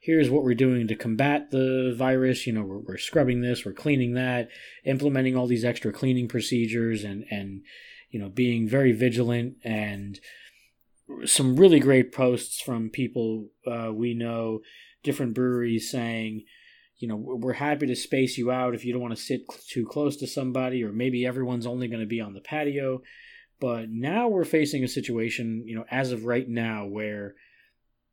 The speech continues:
a lot of places simply just can't be open for business. And that's scary. And we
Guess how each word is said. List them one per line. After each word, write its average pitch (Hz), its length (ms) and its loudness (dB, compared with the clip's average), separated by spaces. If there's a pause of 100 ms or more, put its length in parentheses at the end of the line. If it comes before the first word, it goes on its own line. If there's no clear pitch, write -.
(460)
a - 80 -8
lot 143 220 -2
of - 140 -2
places 143 500 0
simply 131 380 -2
just 113 400 -4
can't 113 300 -6
be 107 180 -6
open 104 280 -8
for 104 160 -10
business. 92 580 -12 (580)
And 107 600 -8 (120)
that's 123 280 -2
scary. 95 640 -6 (600)
And 104 600 -6 (1300)
we 120 300 -4